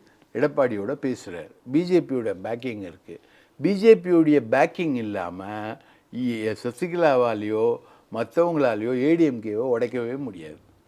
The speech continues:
பி ஜே பி அதை உடைக்கவும் விரும்பல. அவங்க இன்னைக்கு வரைக்கும் எடப்பாடியே வரலனாலும் மேடையில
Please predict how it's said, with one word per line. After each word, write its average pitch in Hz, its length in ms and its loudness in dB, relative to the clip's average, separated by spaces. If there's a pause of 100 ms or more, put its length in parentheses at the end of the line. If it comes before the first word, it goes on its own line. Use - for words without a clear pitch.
(420)
பி 190 140 -2
ஜே 180 240 2
பி 185 160 -2
அதை 143 160 2
உடைக்கவும் 110 580 -4
விரும்பல. 90 400 -16 (640)
அவங்க 147 300 2
இன்னைக்கு 165 380 -2
வரைக்கும் 151 460 -2 (300)
எடப்பாடியே 151 600 4
வரலனாலும் 143 760 0
மேடையில 131 520 -2